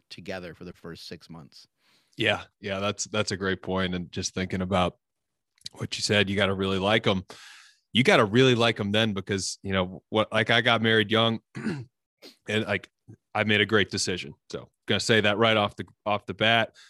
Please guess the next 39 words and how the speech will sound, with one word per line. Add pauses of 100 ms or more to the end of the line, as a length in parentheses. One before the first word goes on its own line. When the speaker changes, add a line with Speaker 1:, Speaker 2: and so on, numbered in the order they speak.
Speaker 2:
But,
you
know,
one
of
the
things
I'm
most
proud
of
is,
you
know,
we
have
grown
a
lot
in
our
marriage.
We
got
married
at (200)
twenty-three,
twenty-four
years
old.
We
were
really
young.
Now
we're (160)
right
around
thirty.